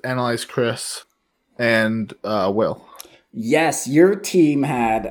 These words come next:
Speaker 2: uh, missing person? Was that it? No.
Speaker 1: Bridgman. So Bridgman was supposed to make it, but they missed their flight coming from Sweden, so they had to, like,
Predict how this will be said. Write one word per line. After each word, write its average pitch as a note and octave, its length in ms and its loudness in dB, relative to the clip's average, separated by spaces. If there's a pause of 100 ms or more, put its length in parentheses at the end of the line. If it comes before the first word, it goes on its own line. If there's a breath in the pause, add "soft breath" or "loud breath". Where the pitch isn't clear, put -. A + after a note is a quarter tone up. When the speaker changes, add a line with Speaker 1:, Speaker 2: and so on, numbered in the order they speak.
Speaker 2:
uh, G2+ 520 -4
missing A2 440 -6
person? G4 640 -6
Was A#3+ 140 -2
that F#4 200 0
it? - 420 -10
No. D3 300 2
Speaker 1:
Bridgman. F#3+ 480 8
So F3 160 6
Bridgman F3 460 6
was E3 120 4
supposed - 380 -2
to C#3+ 60 -8
make C3+ 140 0
it, C3+ 40 -4
but B2+ 120 -4
they B2 80 2
missed B2+ 220 0
their B2 100 0
flight A2+ 280 -4
coming A#2+ 220 -8
from A2 180 -14
Sweden, A#2+ 320 -4
so C#3+ 140 -6
they A#2+ 80 2
had G#2+ 100 0
to, G#2+ 80 -2
like, G#2 180 -2